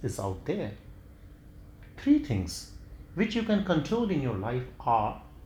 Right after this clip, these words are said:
the thoughts you think, the images you visualize, and actions you take. And how effectively you use these things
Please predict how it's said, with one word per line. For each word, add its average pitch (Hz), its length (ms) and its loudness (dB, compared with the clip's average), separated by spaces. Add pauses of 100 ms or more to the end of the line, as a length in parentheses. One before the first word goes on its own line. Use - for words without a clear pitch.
(580)
the 117 120 2
thoughts 104 500 0
you 120 100 -2
think, 143 420 -4 (1040)
the 117 120 2
images 196 680 4
you 127 100 0
visualize, 135 840 0 (1040)
and 127 180 -2
actions 185 760 -2 (1040)
you 110 160 0 (100)
take. 104 220 -4 (2000)
And 208 140 2
how 240 320 6
effectively 208 720 2
you 180 200 4
use 226 500 8
these 185 260 2
things 110 480 0